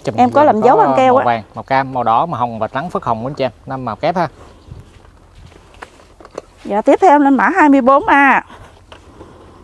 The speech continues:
Speaker 1: Một cây tím siêu bông, một rễ của anh chị em, rất là đẹp luôn.
Speaker 2: Dạ, vòng cổ em đo được là mười chín. Dạ, cao là sáu mươi lăm.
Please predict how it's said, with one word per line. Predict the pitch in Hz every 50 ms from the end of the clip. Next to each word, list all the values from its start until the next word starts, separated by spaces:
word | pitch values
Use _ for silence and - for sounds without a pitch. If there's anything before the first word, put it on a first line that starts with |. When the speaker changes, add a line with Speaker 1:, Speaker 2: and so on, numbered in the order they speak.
| - - _ _ - -
Speaker 1:
Một | 104 -
cây | - 117 113
tím | - 147 151 185
siêu | 170 - 156 143
bông, | 131 127 120 110 87 - - - - 135
một | 123 110 - -
rễ | 123 110 117
của | 165 185
anh | 185 156
chị | 127
em, | 120 113 101 -
rất | 180 185 -
là | 139 117
đẹp | 110 107 -
luôn. | - 131 - _ - - _ _ _ _ _ - - - - - - - - - _ _ _ _ _ _ _ _ _ - - _ _ - _ _ _ - - - _ _ -
Speaker 2:
Dạ, | - 196 196 214 240
vòng | 233 220 190
cổ | 170 147 233
em | 311 320 269
đo | 247 247 254 254
được | 208 196 -
là | 214 214
mười | 208 208 202 202
chín. | - - 269 302 494 539 - _ - - - - - - - - - - - _ _ _ _ - - - - - - - - - - - - - - _ _ -
Dạ, | - 185 196 220
cao | - 269 254 262 262
là | 247 208 202
sáu | - - 262 339
mươi | 440 403 285
lăm. | 269 262 247 247